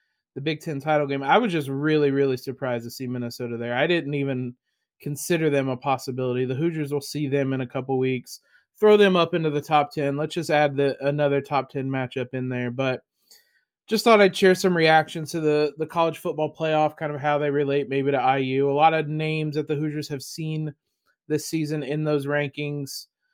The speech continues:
uh, and a lot of teams that I U has lost to in those rankings this season. So, fortunate, unfortunately, the Hoosiers will not be in those rankings, uh, this season.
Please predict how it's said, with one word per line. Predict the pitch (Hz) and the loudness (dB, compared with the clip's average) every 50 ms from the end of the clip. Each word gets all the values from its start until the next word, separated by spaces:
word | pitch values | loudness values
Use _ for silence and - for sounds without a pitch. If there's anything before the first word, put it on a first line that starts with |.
| _ _ _ _ _ _ - | _ _ _ _ _ _ -12
uh, | - 123 127 127 123 123 123 117 117 123 123 - - _ _ _ _ _ _ _ _ - 131 - - | -8 -4 -4 -2 -2 -2 -2 -2 -4 -4 -6 -8 -10 _ _ _ _ _ _ _ _ -12 -10 -6 -4
and | 160 156 | -2 0
a | 147 | 2
lot | 143 147 151 156 | 4 6 6 6
of | 156 147 | 4 2
teams | - 165 156 147 139 | 0 -2 -4 -2 0
that | 147 143 | 2 4
I | 139 | 6
U | 143 143 139 | 6 6 4
has | 135 127 | 4 2
lost | 135 131 123 120 - - | 0 -2 -2 -2 -4 -8
to | 123 117 113 113 - | -10 -10 -10 -10 -10
in | 127 123 | -8 -6
those | 123 123 120 117 | -4 -4 -2 -2
rankings | 131 127 123 123 - 123 120 117 | -2 -4 -4 -4 -6 -8 -8 -4
this | 123 123 117 - | -4 -6 -6 -4
season. | - 123 120 120 113 123 113 117 | -4 -2 -2 -2 -2 -4 -6 -6
So, | 117 - - 135 131 127 120 - _ _ _ _ _ _ _ | -4 0 2 4 4 4 2 0 _ _ _ _ _ _ _
fortunate, | - 185 190 190 - 202 196 196 196 - - | 6 6 6 6 6 4 4 2 2 2 4
unfortunately, | 185 214 233 226 - - 226 208 208 - 202 202 196 190 190 185 190 | 6 6 6 6 6 8 6 6 6 4 0 0 2 4 6 4 6
the | 180 170 | 6 4
Hoosiers | 156 175 190 180 170 175 151 151 | 4 4 2 2 2 -2 -4 -2
will | 151 156 | -4 -4
not | 147 143 147 151 160 151 - | -2 0 0 2 2 0 0
be | 151 160 | -2 -4
in | 160 156 | -2 -2
those | 151 147 143 139 | -2 -2 -2 -2
rankings, | 147 147 147 147 139 - 147 147 147 143 139 - - - _ _ _ _ _ _ _ _ _ - | -4 -4 -4 -6 -6 -8 -8 -6 -6 -8 -10 -12 -14 -18 _ _ _ _ _ _ _ _ _ -10
uh, | 127 131 131 135 131 | -6 -4 -4 -4 -2
this | 131 151 160 151 - | 0 0 0 -2 -2
season. | - - 175 170 165 156 156 165 156 156 151 151 135 127 | -4 -2 0 0 0 0 0 0 0 0 -2 -6 -8 -10